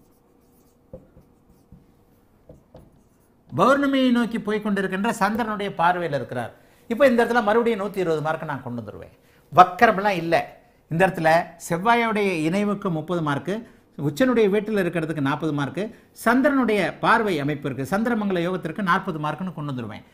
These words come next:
அதுவே உங்களுக்கு நூத்தி பத்து மார்க் வந்துரும். அன்பு மாணவர்களே, ரொம்ப சென்சிட்டிவான சப்ஜெக்ட் நடத்திக்கிட்டு இருக்கிறோம்.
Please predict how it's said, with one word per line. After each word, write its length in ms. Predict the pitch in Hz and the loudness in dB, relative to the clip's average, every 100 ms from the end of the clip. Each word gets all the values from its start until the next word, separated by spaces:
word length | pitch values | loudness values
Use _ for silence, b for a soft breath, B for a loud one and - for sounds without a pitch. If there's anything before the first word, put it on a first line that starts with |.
| b | b
அதுவே 300 | 208 277 302 | 2 4 4
உங்களுக்கு 320 | 277 247 247 | 2 4 2
நூத்தி 240 | 233 240 226 | 0 -2 -4
பத்து 220 | 202 185 | -6 -6
மார்க் 260 | 175 180 147 | -6 -4 -6
வந்துரும். 300 | 131 110 b b b | -6 -6 b b b
அன்பு 320 | - 196 226 | -4 2 4
மாணவர்களே, 580 | 185 196 185 165 208 240 | 4 2 2 0 0 0
ரொம்ப 300 | 165 220 240 | -2 0 -2
சென்சிட்டிவான 720 | 185 214 220 226 220 226 226 | 0 -4 -4 -2 0 0 -2
சப்ஜெக்ட் 340 | 202 180 202 190 | -4 -4 -6 -8
நடத்திக்கிட்டு 360 | 180 180 170 | -8 -8 -6
இருக்கிறோம். 260 | 165 180 | -4 0